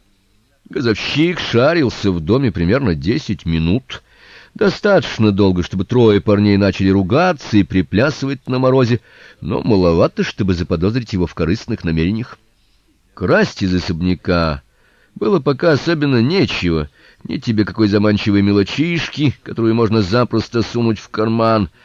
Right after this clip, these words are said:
А антикварная мебель стояла по комнатам все такая, что с заднего хода не вынесешь. Да и просто так на хребте не поднимешь, пуп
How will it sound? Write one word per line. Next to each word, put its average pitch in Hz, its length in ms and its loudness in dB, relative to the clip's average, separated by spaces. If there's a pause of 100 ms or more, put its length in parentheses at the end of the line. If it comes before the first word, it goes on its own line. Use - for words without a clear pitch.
(320)
А 131 200 -2
антикварная 110 920 2
мебель 104 400 4
стояла 101 600 -2
по 98 140 -4
комнатам 104 420 -2
все 104 300 -2
такая, 101 600 2
что 95 300 -4
с 87 40 0
заднего 95 480 -2
хода 98 340 -4
не 95 140 2
вынесешь. 107 600 -2 (640)
Да 98 140 0
и 101 40 4
просто - 360 -2
так - 240 -4
на 113 100 2
хребте - 480 -2
не 107 140 2
поднимешь, 101 580 -2 (220)
пуп 117 340 -2